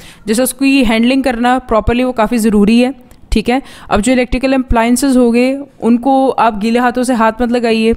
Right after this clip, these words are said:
तो ये भी ज़रूरी है। क्यों? क्योंकि आपको इससे current लग सकता है, तो current लगना, अगर ज़्यादा झटका लग गया तो शायद आप प्यारे भी हो सकते हैं भगवान को।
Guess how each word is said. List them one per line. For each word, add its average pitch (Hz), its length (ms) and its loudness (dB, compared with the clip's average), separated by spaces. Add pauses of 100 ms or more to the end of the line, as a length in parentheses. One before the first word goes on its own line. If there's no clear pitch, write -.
(300)
तो 214 160 2
ये 208 160 2
भी 220 100 2
ज़रूरी 233 360 2
है। 240 60 0
क्यों? 240 300 -2
क्योंकि 233 300 -6
आपको 220 220 0
इससे 226 240 -2
current 220 340 -2
लग 240 120 -2
सकता 233 300 -4
है, 247 120 -4 (260)
तो 208 80 -2
current 233 260 -2
लगना, 233 300 -4
अगर 208 280 -2
ज़्यादा 208 240 0
झटका 233 300 -2
लग 233 140 -2
गया 226 180 0
तो 214 380 0
शायद 196 280 -2
आप 190 440 -4
प्यारे 208 240 0
भी 233 80 -2
हो 240 80 2
सकते 220 220 -6
हैं 220 100 0
भगवान 202 300 0
को। 214 200 -2